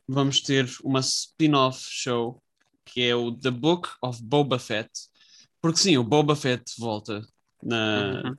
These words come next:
Speaker 1: na
Speaker 2: Entre
Speaker 1: temporada
Speaker 2: várias
Speaker 1: dois do
Speaker 2: personagens.
Speaker 1: Mandalorian. Sim. Temos o regresso também do Luke Skywalker no, na Season two do Mandalorian.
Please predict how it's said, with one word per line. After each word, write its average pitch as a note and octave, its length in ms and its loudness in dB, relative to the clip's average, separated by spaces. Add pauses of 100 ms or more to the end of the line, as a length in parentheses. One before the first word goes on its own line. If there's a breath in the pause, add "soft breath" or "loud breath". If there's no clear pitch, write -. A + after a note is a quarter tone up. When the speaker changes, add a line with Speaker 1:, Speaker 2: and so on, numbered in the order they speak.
(140)
Speaker 1:
na C3 80 -2
Speaker 2:
Entre C3 140 2
Speaker 1:
temporada C3+ 200 2
Speaker 2:
várias B2 200 6
Speaker 1:
dois B2+ 120 4
do A#2+ 60 -2
Speaker 2:
personagens. A#2+ 320 2
Speaker 1:
Mandalorian. G#2+ 360 -4 (840 loud breath)
Sim. C#3 300 4 (800 loud breath)
Temos E3 240 6
o F3 40 6
regresso D#3+ 380 4
também C#3+ 340 2
do C3+ 140 0
Luke C3 300 0
Skywalker A#2+ 760 -2 (160)
no, A2+ 640 0
na C3 140 4
Season C3 340 0
two C3 160 -2
do B2 100 0
Mandalorian. A2 640 -2